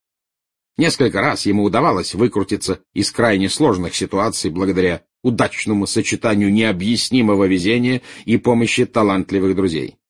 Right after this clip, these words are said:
Сам он полнейшая посредственность, хотя заносчив и самодоволен,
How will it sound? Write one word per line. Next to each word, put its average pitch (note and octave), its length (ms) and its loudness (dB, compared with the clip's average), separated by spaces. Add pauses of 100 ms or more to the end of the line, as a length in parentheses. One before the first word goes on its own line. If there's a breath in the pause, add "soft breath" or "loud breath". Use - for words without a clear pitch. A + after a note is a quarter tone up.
(440)
Сам B2+ 300 2
он C3 160 2
полнейшая A#2+ 720 2
посредственность, - 1400 -4 (300)
хотя A2+ 360 0
заносчив A#2 640 0
и G#2+ 60 0
самодоволен, A#2 760 0